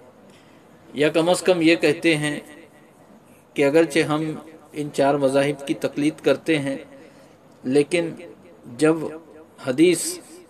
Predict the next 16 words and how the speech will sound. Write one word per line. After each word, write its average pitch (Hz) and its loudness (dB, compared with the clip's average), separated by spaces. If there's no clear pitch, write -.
ثابت 156 0
ہو 156 2
جاتی 151 2
ہے 139 0
کسی 147 -4
امام 139 0
کے 147 0
مذہب 131 -4
کے 131 -4
خلاف، 120 -6
تو - -2
اب 165 0
اس 170 0
حدیث 147 0
کی 156 -2
ہم 151 -2